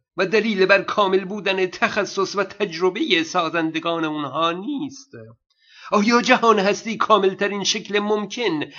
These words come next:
از یک جهان هست؟ آیا خالق فرضی جهان به مرور جهانهای بهتری رو ساخته و هر دفعه به تجربه و تخصص خودش افزوده؟ آیا دیدن این جهان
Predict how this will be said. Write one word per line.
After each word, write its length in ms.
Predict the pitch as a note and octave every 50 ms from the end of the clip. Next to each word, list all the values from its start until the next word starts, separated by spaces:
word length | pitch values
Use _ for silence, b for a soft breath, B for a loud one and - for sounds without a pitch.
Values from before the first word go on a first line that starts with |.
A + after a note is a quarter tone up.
| D#3 B
از 200 | - E3+ D#3 F#3+
یک 200 | G#3 - - D3
جهان 320 | E3+ F#3 F#3 A#3+ A3 F3
هست؟ 520 | D#3+ D#3 D3 D3+ E3 G#3+ D#4+ D#4+ - - - G4+ G4 - - - _ _ _ _ _ _ _ _ -
آیا 500 | - D3 D#3+ D#3+ D#3 F3 E3+ E3 E3 E3
خالق 800 | - - - F3 F#3+ F3 E3+ E3+ E3+ E3+ E3+ E3 E3+ E3+ E3+
فرضی 840 | E3 E3 - F#3 F3+ F3 F3 E3+ E3+ D3+ D3 D#3+ D#3+ D#3+ E3+ E3+ E3
جهان 880 | D#3+ E3 E3+ F3+ D#3+ E3+ G3+ A3+ F#3 E3 D3 C#3 C#3 C3+ C3+ B2+ A#2+ A2+ A2+ A2+ - B B B B
به 140 | E3+ G3+
مرور 720 | G3+ G3 G3 F#3+ F#3+ G3 G3 G3 G#3 G3 F3+ E3 E3 E3 D#3
جهانهای 680 | C#3 F#3 E3+ E3 F#3 F#3 E3 D#3 F3+ F#3 F#3 E3+ F3
بهتری 600 | E3+ E3 E3 F#3 F3 F3+ - - B3+ B3+ - E3
رو 120 | C#3 C#3 C#3+
ساخته 680 | C3+ - D#3 C#3+ C#3+ C#3+ - - D#3 D3 C#3+ C#3 C#3 B B B B
و 80 | G3 G3
هر 180 | - - A3+
دفعه 520 | A3 F#3+ E3+ F3+ F3+ F3 E3+ F#3 G3+ F#3 E3+
به 120 | E3 F#3+
تجربه 560 | F#3 - - G3 G3+ F3 D#3 D#3+ F#3 F#3 G3
و 120 | F#3+ F3 F3
تخصص 640 | E3+ E3 G3+ - - F#3 E3+ - - A3 G#3 - F#3
خودش 640 | E3+ D#3+ - F#3+ G3 F3+ D#3+ D3+ C3+ - - - b b b b
افزوده؟ 1080 | E3 D#3+ - - C#3+ D#3+ F3 F3+ F3+ F3 F3 D#3+ F#3 F#3+ G3 G3 G3+ G3+ G3+ G3+ G3+ G#3 G3+ _ _ _ _ _ _ _ _ _ _ -
آیا 280 | D#3 F#3+ F#3+ G#3+ A3+
دیدن 320 | A3 G3 A3 G#3 G#3+ A3 G#3+
این 260 | A3 A3+ G#3+ G3+ F#3+
جهان 600 | D#3+ G#3 F3+ E3 F#3+ G3 F3+ D#3+ D3 C3+ B2+ A#2